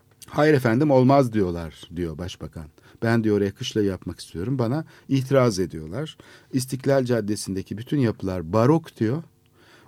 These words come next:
"Ama" diyor, "onlar" diyor, "hala tutturmuşlar,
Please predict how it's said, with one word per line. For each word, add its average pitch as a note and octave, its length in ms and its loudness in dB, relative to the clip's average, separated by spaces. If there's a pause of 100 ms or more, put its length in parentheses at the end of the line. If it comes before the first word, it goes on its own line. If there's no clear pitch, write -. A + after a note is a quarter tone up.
"Ama" C3+ 320 4
diyor, D#3+ 340 0 (280)
"onlar" C#3+ 520 2
diyor, C3+ 220 -2
"hala D3+ 380 4
tutturmuşlar, C3 920 -4